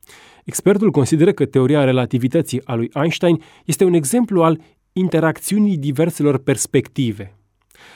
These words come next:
Einstein simțea mereu nevoia să își explice teoriile în diverse moduri, uneori chiar și prin diagrame. El avea mai degrabă o gândire spațială și vizuală decât una pur matematică, explică Michalko.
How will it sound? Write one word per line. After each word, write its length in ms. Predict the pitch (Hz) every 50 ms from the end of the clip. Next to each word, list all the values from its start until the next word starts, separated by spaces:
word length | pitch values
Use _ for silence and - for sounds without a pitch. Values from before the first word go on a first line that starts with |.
| - - - - _
Einstein 460 | - 196 240 254 214 - - 208 208 -
simțea 340 | - - 175 156 - 202
mereu 240 | 190 175 175 190 202
nevoia 300 | 180 143 117 127 160 175
să 160 | 160 - -
își 220 | 151 156 143 - 151
explice 440 | 127 - - - - 196 - 196 175
teoriile 640 | - - 156 147 135 147 185 180 165 151 151 147 -
în 280 | - 151 143 147 143
diverse 480 | 123 120 127 117 156 170 160 - - 156
moduri, 640 | 147 147 156 156 139 - 107 101 - - - - _ -
uneori 380 | 151 127 123 139 160 156 135
chiar 240 | - - - 156 175
și 140 | - - 147
prin 240 | 131 143 156 156 151
diagrame. 640 | 135 143 147 143 127 131 127 110 92 95 107 - _ _ _ _ - - - - - - - - _
El 120 | - 147
avea 140 | 147 143 175
mai 120 | 170 160
degrabă 500 | 131 135 113 131 156 160 143 127 151 160 -
o 120 | - 175 139
gândire 360 | 117 143 135 131 147 147 151
spațială 760 | - - - - 151 143 135 131 - - 143 147 147 147 147
și 160 | 131 - -
vizuală 480 | 127 120 131 110 - 139 165 185 175 139
decât 260 | 123 120 - 127 110
una 240 | 127 123 123 110 - -
pur 140 | - 127
matematică, 800 | 117 117 120 113 131 127 147 123 113 - 117 104 - 113 98 - -
explică 420 | - - - - 123 117 113 120
Michalko. 520 | 110 113 113 - 113 104 98 - - 123